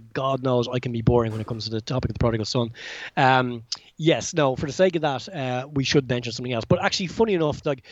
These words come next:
I think, like, most people who are into martial arts, you know, you'll never just have one scene that you'll be able to ra-,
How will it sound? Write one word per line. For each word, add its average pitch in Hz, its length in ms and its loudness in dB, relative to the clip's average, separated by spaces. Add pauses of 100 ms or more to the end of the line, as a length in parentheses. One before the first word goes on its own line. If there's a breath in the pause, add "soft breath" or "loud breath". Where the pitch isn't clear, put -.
(280 loud breath)
I 165 80 2
think, 190 240 0 (180)
like, 156 180 0
most 156 300 4
people 131 180 -4
who 135 80 0
are 127 80 -2
into 127 220 -6
martial 117 320 -6
arts, 117 300 -4
you 156 200 -6
know, 139 100 0
you'll 147 180 4
never 165 180 6
just 139 160 2
have 120 140 -2
one 127 420 4
scene 123 420 -6
that 120 120 -10
you'll 117 100 -8
be 117 120 -2
able 113 160 -4
to 113 120 -2
ra-, 123 360 0